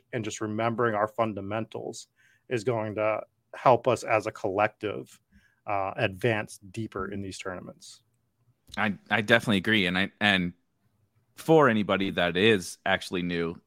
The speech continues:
Speaker 2: and I'm bringing this up because I had, I actually had a couple people, um, message me or reply today with, like, "Hey, I'm just diving in now. Do you have any kind of a,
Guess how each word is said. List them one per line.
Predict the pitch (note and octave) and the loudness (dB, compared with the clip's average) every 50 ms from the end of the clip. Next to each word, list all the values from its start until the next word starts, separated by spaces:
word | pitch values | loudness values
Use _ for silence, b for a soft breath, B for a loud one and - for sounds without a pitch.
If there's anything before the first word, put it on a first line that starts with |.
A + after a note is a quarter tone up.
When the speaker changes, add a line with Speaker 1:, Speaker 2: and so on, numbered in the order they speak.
| - | -2
Speaker 2:
and | G2+ G2 | 0 0
I'm | F#2 | 2
bringing | - G#2+ G2+ F#2 | 2 2 2 2
this | F2 E2+ - | 0 0 2
up | G#2 F#2 - | 0 0 0
because | F2+ - F2+ E2+ | -2 -6 -4 -2
I | F#2 | 2
had, | G2+ G#2 A2+ | 2 2 2
I | - - | 4 2
actually | A2+ A#2 - A#2 | 2 2 2 0
had | G#2+ F#2 | 0 0
a | |
couple | - G#2+ G2+ F#2 E2+ | 0 0 -2 -2 -2
people, | - G2+ D#2+ G2 F#2 F2 - _ _ _ _ _ _ _ - - - | -4 -2 0 0 0 0 -2 _ _ _ _ _ _ _ -18 -6 0
um, | - G2 F2 F2 E2+ - _ | 2 4 4 2 0 -2 _
message | - F#2+ F#2+ - G2+ E2+ | -2 -2 -2 -2 -2 -4
me | F#2+ F#2 | -2 -2
or | F2+ F2 E2+ | 0 0 0
reply | F2 F2 - - G2 F#2 F#2+ F2+ | -2 -2 0 2 4 4 4 4
today | - - G#2 G2+ G#2+ G2+ F2+ | 2 -2 0 2 2 2 2
with, | E2 F#2 E2+ - | 0 -2 -2 -2
like, | F2 E2 E2 - | -4 -4 -2 2
"Hey, | B2+ C#3+ C#3 | 4 4 4
I'm | A2+ G2+ F#2+ | 4 2 0
just | G#2+ G2 - | -4 -2 2
diving | - G2+ G#2 F#2+ F2 G2 G2 G#2 | 4 4 4 4 2 0 0 0
in | A2+ A#2+ A#2 G#2 | 2 2 0 0
now. | F#2+ F2+ F2+ F#2 | 2 2 2 2
Do | F#2 E2+ | 2 2
you | F#2 F#2 | 2 2
have | F#2 F#2 F2 | 2 2 2
any | F#2 F2+ F2 F2 | 0 -2 -2 -4
kind | E2+ - G2 F2 F2 | -4 -2 -2 -2 -2
of | D#2+ D2 | -2 -2
a, | E2 E2 - | -2 -4 -4